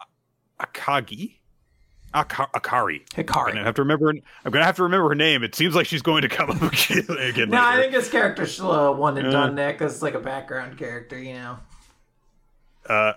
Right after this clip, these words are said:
Speaker 1: her shuttlecock, uh, from her match acc-, is accidentally hit,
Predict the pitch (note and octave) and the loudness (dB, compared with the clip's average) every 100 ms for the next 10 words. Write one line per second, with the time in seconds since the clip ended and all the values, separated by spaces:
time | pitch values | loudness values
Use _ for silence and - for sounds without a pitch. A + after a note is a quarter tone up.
0 | - A#2 B2 A#2 A2+ - - D#3 E3+ - | -4 0 2 2 0 -6 -4 0 0 2
1 | D#3+ D#3 - - G#2+ F2+ - F#2+ F2+ F2+ | 0 0 -4 -10 -6 -6 -6 -8 -6 -2
2 | G#2+ A#2 - - G2+ - G2+ E2 - A2 | 0 0 -4 -8 -8 -6 -8 -8 -4 -4
3 | G2+ A#2+ G2+ F#2 E2+ C#3 C3 | -4 -6 -8 -10 -6 -6 -6